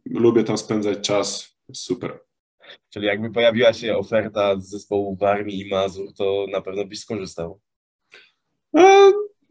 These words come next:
Speaker 1: nie na pewno, ale no, to są, to są trudne pytania i, e, i nie tylko względy mieszkaniowe wchodzą w grę, więc nie
Speaker 2: Okej.
Speaker 1: mogę powiedzieć na pewno, ale,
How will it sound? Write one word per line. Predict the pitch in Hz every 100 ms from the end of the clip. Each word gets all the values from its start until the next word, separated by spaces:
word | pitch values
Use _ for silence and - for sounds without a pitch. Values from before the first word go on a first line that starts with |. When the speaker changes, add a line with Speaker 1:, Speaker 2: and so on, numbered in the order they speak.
| _ _ - - - _ _ _ _ _ _
Speaker 1:
nie | 220 247 262
na | 240
pewno, | 214 196 170 208
ale | 220 220 226 220 220 220 - - 143 - - - -
no, | - 185 180
to | 180
są, | - 196
to | 208
są | 208 -
trudne | 202 208 196
pytania | 185 156 156 160 156 151 139
i, | 135 127 127 _ _ -
e, | 131 135 143
i | 156
nie | 156
tylko | 151 143 147
względy | 131 147 151 143 147 143 139
mieszkaniowe | 143 135 - 139 120 120
wchodzą | - 110 107 101
w |
grę, | 107 101 98
więc | 110 107
nie | 131
Speaker 2:
Okej. | 139
Speaker 1:
mogę | 127 117
powiedzieć | 117 120 113
na | 127
pewno, | - 131 135 208 196
ale, | 190 175 170